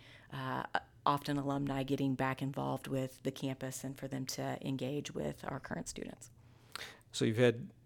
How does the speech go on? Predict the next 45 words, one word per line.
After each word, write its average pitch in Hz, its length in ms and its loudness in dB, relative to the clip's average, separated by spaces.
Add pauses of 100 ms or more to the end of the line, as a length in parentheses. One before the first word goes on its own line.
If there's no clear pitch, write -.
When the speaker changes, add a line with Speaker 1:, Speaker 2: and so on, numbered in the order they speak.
Speaker 2:
back-to-back 147 840 8
record-breaking 139 800 6
years. 123 520 4 (320)
Uh, 117 200 4
no 135 200 10
pressure 156 520 12
on 139 120 10
next 147 320 12
year, 135 140 12
right? 143 280 12 (140)
Speaker 1:
<laughs> 226 720 12 (200)
Speaker 2:
<laughs> - 80 -8
That's 156 180 12
the 170 80 12
world 175 220 12
of 139 80 12
admissions, 135 480 12
right? 139 200 12
You 131 100 4
celebrate 147 600 12
for 135 400 8
a 135 60 4
few 135 220 2
days 135 300 12
and 127 120 10
then 123 460 6
it's 139 160 4
back. 131 400 8
Oh, 180 40 10
you've, 185 400 6
you've 175 180 0
been 180 140 12
at 156 140 12
it 139 100 6
since 147 200 6
May, 147 180 12
you 117 160 4
mentioned, 110 340 2
right? 127 360 10
Speaker 1:
Yes. - 320 12
Speaker 2:
Uh, 175 340 6
recruiting 151 460 8
next 127 240 6
year's 120 140 0
class. 117 440 8